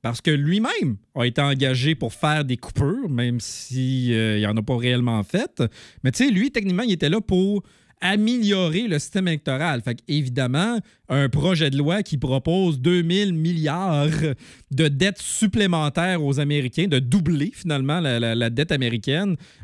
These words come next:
ben, c'est sûr qu'il n'est pas particulièrement enthousiaste avec ça. Il avait exprimé ses, ses, sa dissidence un peu,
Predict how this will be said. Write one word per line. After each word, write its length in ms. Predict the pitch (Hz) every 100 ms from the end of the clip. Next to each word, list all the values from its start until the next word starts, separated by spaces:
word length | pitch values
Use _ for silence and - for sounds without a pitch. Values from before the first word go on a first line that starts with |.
| -
ben, 100 | 101
c'est 160 | 139
sûr 220 | 135 285
qu'il 120 | 247 156
n'est 80 |
pas 140 | 143 233
particulièrement 1080 | - 180 - - 226 - 226 190 160 156 240
enthousiaste 500 | 180 - 127 190 165
avec 240 | 127 98
ça. 140 | - 101 _ _ _ _ _ _ _ -
Il 180 | 127 156
avait 240 | 165 277
exprimé 640 | 233 - 185 160 151 104 - _ _ _ _ _
ses, 800 | - - - 143 139 135 131 131
ses, 320 | - 127 120
sa 200 | 110 123
dissidence 840 | 117 143 156 151 135 156 190 170
un 160 | 143 120
peu, 360 | - 160 302